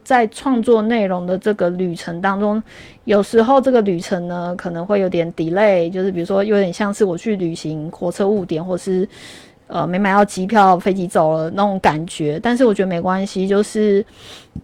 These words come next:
就永远一定要给自己机会去，呃，重新启动、重新开始，然后以及持续的产出内容，我觉得会，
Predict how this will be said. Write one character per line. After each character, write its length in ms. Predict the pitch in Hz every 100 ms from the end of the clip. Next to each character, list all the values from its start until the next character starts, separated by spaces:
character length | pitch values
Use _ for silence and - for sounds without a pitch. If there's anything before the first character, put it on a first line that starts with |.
| _ _ _ _ _ -
就 160 | 247
永 180 | 240 226
远 180 | 220 190
一 80 | 175
定 80 |
要 140 | 214 208
给 160 | 190
自 180 | 170 185
己 120 | 175 170
机 320 | - 175 175
会 420 | 196 175 151 156 240 _
去， 760 | - - 202 180 170 160 156 269 - -
呃， 640 | 151 147 135 - - 220 - - _
重 200 | - 208
新 120 | 233
启 160 | 233 170
动、 180 | 202 196
重 140 | 190
新 120 | 185
开 280 | 202 - 180
始， 220 | 208 - 151
然 120 | 160
后 80 | 175
以 80 |
及 340 | 170 - 156 202 - - - -
持 220 | - - 202
续 200 | - 233
的 140 | 190
产 260 | - 185 170
出 200 | 208 208
内 200 | 226 180
容， 200 | 170 170
我 100 | 160
觉 160 | 165
得 160 | 160 165
会， 420 | 196 190 170 180